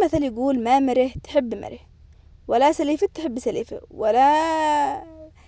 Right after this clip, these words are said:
بنت بيت تحب كنة البيت"، وهذا طبيعي جدا. لكن في البعض، في بنات مسكينة طيبات، يعني، يدورن الستر وال-، والسكهة وما يدورنش مشاكل. هذا كله إذا كان الزوج حازم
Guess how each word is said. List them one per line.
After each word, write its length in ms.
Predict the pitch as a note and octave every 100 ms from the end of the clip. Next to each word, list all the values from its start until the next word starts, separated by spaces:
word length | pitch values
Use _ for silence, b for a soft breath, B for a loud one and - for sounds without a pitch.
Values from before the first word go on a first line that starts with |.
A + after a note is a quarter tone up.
| b b -
بنت 240 | B3 C4
بيت 320 | G#3+ A3+ F4
تحب 300 | - - C#4
كنة 280 | D#4+ D#4 C#4+ C#4+
البيت"، 380 | A3 F#3 A#3 - C#4
وهذا 540 | C#4 C4+ D4 C4 A3+ G#3
طبيعي 420 | A3 B3 F4+ A#4
جدا. 300 | D#4+ B3 C3 - B B B B B
لكن 300 | C#4+ F#4+ A#4+
في 120 | F4+
البعض، 400 | C4+ G3+ G#3 D4
في 220 | F#4 G4+ B4 A4
بنات 360 | C#4 B3 G#3+ A3 -
مسكينة 680 | A3+ A#3+ - A#3+ A3+ A3+ A#3
طيبات، 600 | A3 A3+ G#3+ G#3+ G#3+ A3+
يعني، 380 | - B2+ A3+ A3
يدورن 500 | G#3+ B3 A#3+ A3+ G#3+ -
الستر 480 | C4+ - A#3+ - A#3
وال-، 340 | A#3+ C4 B3+ B B B -
والسكهة 580 | C4+ - C4+ - C4
وما 180 | A3+ A3
يدورنش 380 | B3 C4+ C#4 C#4
مشاكل. 440 | C4+ C#4 B3 B3
هذا 400 | B3+ B3 F4+ G4
كله 340 | C#4 - B3 B3
إذا 280 | - G#3+ G3+
كان 280 | - C4+ C#4 B B B
الزوج 400 | A3+ G#3+ C#4 C4+
حازم 540 | - - B3+ G#3+ G#3+